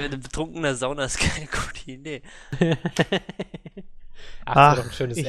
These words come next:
Speaker 3: hab
Speaker 2: Ende.
Speaker 3: damit kein Problem. Was?
Speaker 2: Nee, aber Christian, Christian, du kannst zwar nackt dahin, aber da du jetzt ja für mich mit dem Mentalisten einhergehst, musst du zumindest noch eine Weste überziehen. <laughs> Aber sonst bitte
Speaker 1: Und
Speaker 2: nichts
Speaker 1: ein
Speaker 2: tragen.
Speaker 1: Bananenblatt bitte von deinem
Speaker 2: Ja.
Speaker 3: Ja,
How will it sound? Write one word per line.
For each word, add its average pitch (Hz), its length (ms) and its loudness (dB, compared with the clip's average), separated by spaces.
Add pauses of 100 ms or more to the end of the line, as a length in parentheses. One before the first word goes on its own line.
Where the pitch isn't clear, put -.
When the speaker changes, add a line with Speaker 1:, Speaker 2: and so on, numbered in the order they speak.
Speaker 3:
hab 123 100 2
Speaker 2:
Ende. 110 60 -8
Speaker 3:
damit 139 280 -6
kein 127 240 -8
Problem. 113 480 -8 (1600)
Was? 151 340 -2 (200)
Speaker 2:
Nee, 139 180 6
aber 147 180 12
Christian, 175 440 0
Christian, 175 300 -6
du 139 40 -8
kannst 175 220 -6
zwar 143 120 -2
nackt 151 200 -6
dahin, 170 240 -8
aber 135 220 -2
da 135 160 0
du 135 80 -4
jetzt 135 180 -6
ja 143 60 -4
für 123 100 -12
mich 131 220 -14
mit 135 160 -8
dem 131 80 -4
Mentalisten 127 560 -8
einhergehst, 131 560 -8
musst - 180 -10
du 135 60 -10
zumindest 160 420 -6
noch 160 220 -2 (340)
eine 147 240 2
Weste - 260 -4
überziehen. 123 680 -4
<laughs> - 60 -4 (720)
Aber 190 300 -2
sonst 269 360 0
bitte 170 200 -10
Speaker 1:
Und 196 80 -2
Speaker 2:
nichts 196 160 -10
Speaker 1:
ein 185 80 -14
Speaker 2:
tragen. 156 220 -2
Speaker 1:
Bananenblatt 143 600 -4 (120)
bitte 135 160 -14
von 127 160 -14
deinem 120 200 -14
Speaker 2:
Ja. - 140 -6
Speaker 3:
Ja, - 60 -4